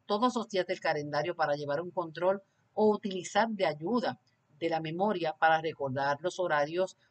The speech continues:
como usar una alarma o vincular la toma a una actividad diaria específica. Toda esta información tiene como objetivo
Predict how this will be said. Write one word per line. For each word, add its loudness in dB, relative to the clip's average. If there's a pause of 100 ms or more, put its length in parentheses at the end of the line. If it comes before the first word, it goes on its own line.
(120)
como 4
usar 2
una 4
alarma 0 (220)
o 0
vincular 2
la 4
toma -2
a 0
una -4
actividad -4
diaria 0
específica. -8 (420)
Toda 6
esta -2
información -4
tiene -6
como -6
objetivo -2